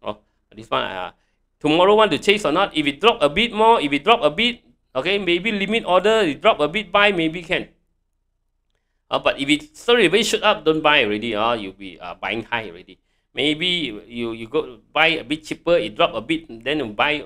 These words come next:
so okay, or you put on limit order, maybe morning got people sell. Uh, but please, small, small, uh, we are heading to holiday season already. So these few weeks, we don't expect big momentum lah. For Yinsen, Yinsen, we are looking for long term lah, long term lah.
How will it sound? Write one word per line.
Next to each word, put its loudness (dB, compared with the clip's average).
so -8
okay, -6
or 0
you -10
put -10
on -10
limit -4
order, -2
maybe -6
morning -4
got -10
people -12
sell. -4
Uh, -18
but -10
please, -8
small, -2
small, -2
uh, 2
we -4
are -2
heading -6
to -14
holiday -2
season -8
already. -8
So -20
these -4
few -2
weeks, -4
we -10
don't -6
expect -10
big -6
momentum -6
lah. 0
For -4
Yinsen, -2
Yinsen, -4
we -2
are -4
looking -4
for -4
long 0
term 2
lah, 4
long -4
term -2
lah. -4